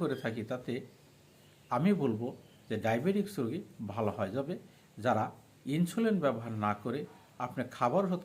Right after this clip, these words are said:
খাইতেছেন। ওই সমস্ত রোগীরা যদি অভিজ্ঞ হোমিও ডাক্তারের সাথে যোগাযোগ করেন, আর এই ডাক্তার যদি আপনাকে তিন চার মাস বা পাঁচ মাস আপনাকে নিয়মিত ওষুধ ব্যবহার করে, তাহলে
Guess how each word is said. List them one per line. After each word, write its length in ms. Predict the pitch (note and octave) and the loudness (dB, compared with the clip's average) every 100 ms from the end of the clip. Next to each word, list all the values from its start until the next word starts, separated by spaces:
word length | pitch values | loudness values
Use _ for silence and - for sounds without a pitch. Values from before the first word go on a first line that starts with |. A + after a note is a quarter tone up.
| - | -4
খাইতেছেন। 440 | B2+ C3 - A2 - - - - - | -4 -4 -4 -4 -4 -16 -20 -16 0
ওই 140 | F3 G3+ | 2 2
সমস্ত 280 | G#3+ G3+ - C#3+ | 0 -2 0 -2
রোগীরা 260 | C3 D3+ C#3+ | 0 0 0
যদি 180 | A#2+ G#2 F#2 - - - A#2 | 0 -4 -6 -14 -20 -14 -8
অভিজ্ঞ 260 | C3 G#3+ F#3+ C3+ | -4 -2 0 0
হোমিও 240 | B2+ G#3 F#3+ | 0 0 0
ডাক্তারের 300 | - E3 B2 | 0 -2 -2
সাথে 140 | A#2+ A2+ A2+ | -4 -4 -4
যোগাযোগ 320 | A2+ A2 A2 - | -2 -2 -4 -4
করেন, 180 | A#2 C3+ - - - - | -4 -6 -12 -20 -14 -2
আর 80 | A#2 A#2 C3 | -2 0 -2
এই 80 | F3+ F#3+ | 0 0
ডাক্তার 320 | F#3 D#3 B2+ | 0 0 0
যদি 140 | A#2 A#2 | 0 -2
আপনাকে 300 | A2+ A2 - G#2 - - - - | 0 -4 -4 -8 -10 -20 -20 -8
তিন 120 | D#3 D3 | -6 -2
চার 160 | D#3 C3 A#2 | 0 0 0
মাস 120 | G#2+ G#2+ | 0 -2
বা 60 | G#2+ | -2
পাঁচ 140 | E3 E3+ D#3 | -2 0 -4
মাস 140 | A2 C3+ | -4 -4
আপনাকে 260 | B2+ A#2+ A2+ G#2+ | -4 -4 -4 0
নিয়মিত 320 | E3 G3+ F#3 C3 | 0 0 0 -2
ওষুধ 200 | A#2+ A#2 G2+ | -4 -8 -4
ব্যবহার 280 | A#2 C#3 E3 D3+ | -4 -4 -6 -4
করে, 140 | A2+ A2+ - - - - | -4 -4 -10 -20 -14 -4
তাহলে 280 | B2 C3+ | -2 0